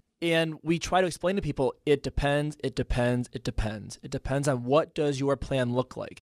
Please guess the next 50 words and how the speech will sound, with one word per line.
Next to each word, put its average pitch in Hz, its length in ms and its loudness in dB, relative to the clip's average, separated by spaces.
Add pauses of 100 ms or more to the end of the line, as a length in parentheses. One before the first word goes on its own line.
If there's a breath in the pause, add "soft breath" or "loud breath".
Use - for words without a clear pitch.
What's 135 220 2
your 160 100 2
current 185 360 2
tax 120 220 -2
bracket? 107 260 -8
What's 120 200 -10
your 156 80 -4
future 196 280 -4
tax 120 300 -2
bracket? 117 300 -6
When 123 100 -4
are - 20 -2
you 143 60 -4
gonna 156 100 0
retire? 156 380 0
How 120 60 -2
much 127 180 -2
income 156 300 -4
do 135 80 2
you 113 120 2
want? 104 220 -6
Is 123 100 -6
legacy 160 400 4
important? 120 380 -6 (140)
All 196 420 2
these 185 320 -4
questions 131 760 0 (380 loud breath)
that 143 300 0 (120)
need 156 200 0
to 165 60 4
be 165 220 4
asked 156 340 0
of 151 140 2
you 147 140 0
first 156 580 -2 (200 loud breath)
to 170 180 0
then 190 320 2
help 160 380 0
to 147 120 -2
answer 143 400 0
those 139 380 0 (160)
future 185 320 2
questions 131 420 -2
about 127 220 2
what 143 280 2
should 160 380 0
this 143 180 0
plan 131 400 0
look 143 220 0
like. - 240 -8